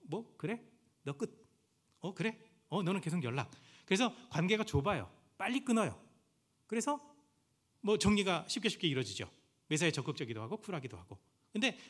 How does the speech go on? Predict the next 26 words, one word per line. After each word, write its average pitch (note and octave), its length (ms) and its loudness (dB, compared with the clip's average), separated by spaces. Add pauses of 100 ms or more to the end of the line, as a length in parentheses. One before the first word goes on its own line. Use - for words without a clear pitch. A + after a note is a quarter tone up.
단점은 G#3 380 6
뭐냐? C3+ 320 0 (600)
남에게 B2 260 -4
상처를 G3 380 -6
주면서 D#3+ 460 -8 (260)
몰라요. G#2+ 380 -8 (880)
역지사지 D3+ 640 -2
안 G2+ 160 -12
돼요. G#2 180 -8 (760)
그리고 D3+ 460 -4 (680)
관계가 G3 380 0
넓은 D3+ 280 0
것 F#3 80 -6
같은데 D#3+ 280 -8
굉장히 B2 300 -6
좁아요. - 340 -18 (840)
선을 A3+ 300 2
금방금방 F#3 480 2
그어버리거든요. B2 720 -2 (400)
마음에 D#3+ 180 0
안 C#3+ 120 0
들면 F#3 260 -2
"너는 B2+ 220 -4
끝. - 320 -6 (280)
연락처 C#3+ 260 0
지워. B2 340 -2